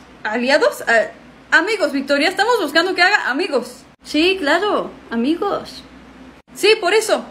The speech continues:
Speaker 1: amigos.
Speaker 2: Aliados.
Speaker 1: ¡Victoria!
Speaker 2: Necesito un chocolate. Tiene como seis horas que no me como uno.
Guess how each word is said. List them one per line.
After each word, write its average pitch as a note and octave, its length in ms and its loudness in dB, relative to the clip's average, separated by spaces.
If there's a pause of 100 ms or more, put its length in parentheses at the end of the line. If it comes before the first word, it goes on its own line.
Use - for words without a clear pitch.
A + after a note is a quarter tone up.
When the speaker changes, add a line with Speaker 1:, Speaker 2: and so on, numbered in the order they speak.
(120)
Speaker 1:
amigos. E4 600 0 (260)
Speaker 2:
Aliados. G#3+ 360 -4 (420)
Speaker 1:
¡Victoria! G4+ 760 2 (720)
Speaker 2:
Necesito C#4 420 -6
un D#4+ 60 0
chocolate. C4 460 -2 (160)
Tiene E4 200 2
como D4 180 0
seis D#4 240 -2
horas E4+ 220 4
que C#4 100 -4
no C#4 80 -6
me D4 140 -2
como D4 240 0
uno. D4 300 -2